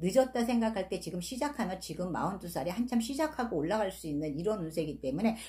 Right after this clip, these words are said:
조바심 갖고 움직이지 않으셨으면 좋겠어요. 그리고 내가 동서남북 쳐다보고 친구들, 뭐 주위 사람들 쳐다보면서 내가 가슴 답답해하고 한숨 짓는 사람들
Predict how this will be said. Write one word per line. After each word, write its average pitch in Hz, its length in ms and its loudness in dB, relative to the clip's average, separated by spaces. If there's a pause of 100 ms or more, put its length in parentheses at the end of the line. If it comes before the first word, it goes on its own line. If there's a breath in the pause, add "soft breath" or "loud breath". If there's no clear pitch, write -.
조바심 233 500 2
갖고 196 280 0
움직이지 170 400 -2
않으셨으면 180 580 -2
좋겠어요. 143 560 -2 (300 loud breath)
그리고 185 300 0
내가 170 360 2 (220 loud breath)
동서남북 226 560 4
쳐다보고 233 580 2
친구들, 226 640 0
뭐 151 260 -4
주위 180 240 -6
사람들 165 460 -2
쳐다보면서 170 800 0 (240 loud breath)
내가 190 280 4
가슴 226 360 4
답답해하고 214 600 -2
한숨 277 360 2
짓는 233 240 4
사람들 160 580 0